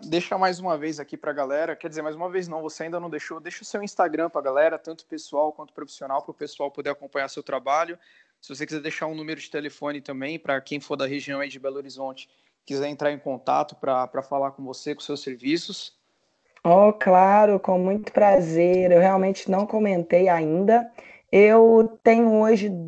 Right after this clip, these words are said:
Speaker 2: duas páginas, igual o Vitor falou. Eu tenho o Vi-, o, o Insta profissional,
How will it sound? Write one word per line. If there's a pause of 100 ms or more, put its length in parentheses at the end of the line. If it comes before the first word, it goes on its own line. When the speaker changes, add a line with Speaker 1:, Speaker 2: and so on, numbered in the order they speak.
(220)
Speaker 2:
duas
páginas, (280)
igual
o
Vitor
falou.
Eu
tenho
o
Vi-, (100)
o,
o (460)
Insta
profissional,